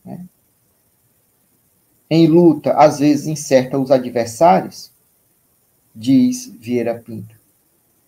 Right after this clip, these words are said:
chegando a subjugá-los, foi possível, em certas circunstâncias, que esse processo se estendesse a outros grupos étnicos, submetendo-os ao mesmo centro de comando político,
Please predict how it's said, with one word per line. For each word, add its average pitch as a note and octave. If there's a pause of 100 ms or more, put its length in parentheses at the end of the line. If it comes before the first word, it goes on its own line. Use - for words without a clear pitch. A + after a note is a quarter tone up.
(320)
chegando C#3+
a C#3
subjugá-los, C#3
foi F3+
possível, F3 (420)
em C#3
certas C#3+
circunstâncias, E3 (380)
que F3
esse G#3+
processo F#3
se F#3+
estendesse G3
a D#3
outros F3+
grupos E3+
étnicos, - (840)
submetendo-os D3+
ao D#3
mesmo F3+
centro F#3+
de B2+
comando C#3
político, -